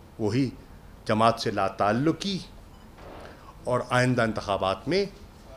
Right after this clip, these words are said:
आज़ाद हैसियत से हिस्सा लेने का इरादा। ये क्या हो रहा है? ये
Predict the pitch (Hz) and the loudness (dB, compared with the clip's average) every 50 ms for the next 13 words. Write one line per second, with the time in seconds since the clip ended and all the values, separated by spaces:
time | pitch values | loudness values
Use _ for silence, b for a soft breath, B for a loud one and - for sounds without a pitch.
0 | - - - - - - 123 120 113 120 127 131 135 139 127 - - 107 101 - | -20 -20 -20 -10 0 4 4 4 6 8 8 8 8 6 4 2 -2 -4 -4 -4
1 | - - 113 104 - - 120 101 95 98 - - 117 101 95 92 95 92 95 92 | -4 -2 -2 -2 -2 -4 -6 -6 -6 -6 -4 -2 -2 -2 -2 -4 -6 -6 -6 -2
2 | - 127 - - - 113 110 95 101 85 - 85 - - - - - - - - | -2 -2 0 0 -2 0 0 2 0 0 0 -2 -4 -4 -12 -20 -20 -20 -20 -20
3 | - - - - - - - - - - - - - - - - - - - - | -20 -20 -20 -20 -20 -18 -18 -18 -18 -18 -20 -18 -18 -18 -18 -18 -18 -18 -18 -18
4 | - - - - - - - - - - - - 254 240 - - - 254 220 175 | -16 -16 -18 -18 -18 -18 -18 -18 -20 -14 -4 -4 -2 -2 -2 -2 2 2 2 2
5 | 135 101 95 90 82 78 92 92 87 - - - - - - - - - - - | 2 -2 -4 -6 -6 -6 -6 -6 -6 -8 -12 -16 -18 -18 -18 -18 -18 -18 -18 -18
6 | - - - - - - - - - - - - - - - - - 247 247 | -20 -20 -20 -20 -20 -20 -20 -20 -20 -20 -20 -20 -20 -20 -20 -10 -6 -4 -4